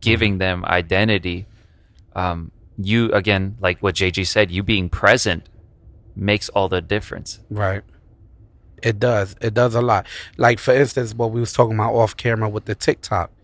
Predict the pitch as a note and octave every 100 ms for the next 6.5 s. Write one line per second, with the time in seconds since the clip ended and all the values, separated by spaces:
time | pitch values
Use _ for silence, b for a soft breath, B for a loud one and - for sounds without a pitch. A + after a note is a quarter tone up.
0 | b b b b b - C#3+ C3 A#2+ B2
1 | - _ _ - - - B2+ C#3 C#3+ C3+
2 | B2+ - D#3 F3 C3 A#2 A#2 A2+ G#2+ G#2+
3 | - - _ _ - - G2 A#2+ A#2+ A#2
4 | A#2 A2+ A2 A2+ G#2+ G#2 G2+ - G#2 -
5 | C#3 - A2+ G#2+ A2 G2 - G#2+ G2+ G2+
6 | B2 A#2 A#2 A#2 B2+